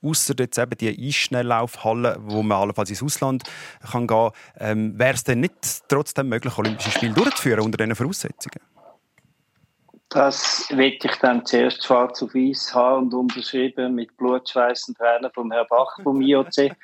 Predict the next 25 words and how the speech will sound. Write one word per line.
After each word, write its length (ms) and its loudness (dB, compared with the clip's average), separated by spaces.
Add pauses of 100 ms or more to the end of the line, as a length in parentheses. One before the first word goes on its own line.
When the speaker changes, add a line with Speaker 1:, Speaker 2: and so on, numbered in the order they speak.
(140)
Speaker 2:
<laughs> 220 -20
dass 220 2
er 80 4
das 240 2
alles 340 2
zusammen 480 2
so 560 0
akzeptiert. 840 -2 (460)
Weil, 680 6 (340)
ähm, 480 4 (100)
zum 160 -2
Beispiel 320 0
die 120 -6
Natureisbahn 880 0
in 100 -4
Sankt 360 0
Moritz, 460 -4 (460)
ähm, 280 4
es 200 -6
ist 180 -6
bisher 400 4
noch 120 4
immer 360 2
darauf 180 -2
rausgelaufen, 840 2